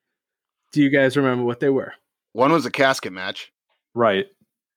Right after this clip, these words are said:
Speaker 1: Who was he facing?
Speaker 2: Mabel.
Speaker 3: Mark Henry.
Speaker 1: Uh, oh, come on.
Speaker 3: Mark
Speaker 1: Mark
Speaker 3: Henry.
Speaker 1: Henry's correct. Uh, and there were two more.
Speaker 3: And they, they weren't pinfall or submission.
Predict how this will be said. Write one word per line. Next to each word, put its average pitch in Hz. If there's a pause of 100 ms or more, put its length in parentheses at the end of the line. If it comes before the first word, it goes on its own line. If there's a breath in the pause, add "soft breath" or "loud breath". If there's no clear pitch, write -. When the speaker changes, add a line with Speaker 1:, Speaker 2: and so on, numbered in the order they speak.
(420)
Speaker 1:
Who 147
was 151
he 175
facing? 139 (460)
Speaker 2:
Mabel. 127
Speaker 3:
Mark 117
Henry. 113 (180)
Speaker 1:
Uh, 151 (220)
oh, 147
come 139
on. 101 (1040)
Speaker 3:
Mark 170
Speaker 1:
Mark -
Speaker 3:
Henry. 202
Speaker 1:
Henry's 180
correct. 143 (140)
Uh, 131
and 143
there 147
were 143
two 160
more. 120 (800)
Speaker 3:
And 143
they, 147
they 131
weren't 135
pinfall 123
or 110
submission. 101